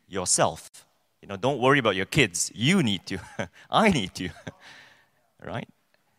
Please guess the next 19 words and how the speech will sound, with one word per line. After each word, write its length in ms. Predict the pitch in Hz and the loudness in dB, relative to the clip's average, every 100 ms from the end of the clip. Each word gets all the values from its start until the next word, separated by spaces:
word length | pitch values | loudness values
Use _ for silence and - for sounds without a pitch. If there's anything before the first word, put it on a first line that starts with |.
| _ _ _ | _ _ _
And, 420 | 92 110 110 110 | -4 -2 -2 -2
uh, 360 | 107 104 104 104 - | 2 2 2 -2 -6
and, 320 | 110 107 107 | -6 -6 -8
and 140 | - 113 | -6 -4
I 80 | 117 | -4
think 480 | _ 175 175 - - 90 | _ -4 -4 -6 -20 -2
those 300 | 135 151 120 | 4 4 4
of 180 | 107 92 | -2 -2
you 380 | 127 127 120 117 | 0 2 0 -2
who 180 | 110 107 | -4 -6
have 560 | 90 104 101 95 - - _ _ _ _ _ _ _ | 0 2 2 0 -6 -20 _ _ _ _ _ _ _
family 520 | - - 117 127 127 | -4 2 2 2 0
members 680 | 113 101 107 107 87 85 - - | 0 0 0 0 0 -4 -6 -8
that 220 | 98 98 _ | -4 -4 _
immerse 640 | 123 107 113 127 135 117 87 | -4 0 2 4 4 2 -2
themselves 460 | 87 87 98 90 | -4 -2 -2 -2
in 80 | 85 | -6
the 80 | 82 | -10
scripture, 500 | - 90 - - | -8 -10 -8 -12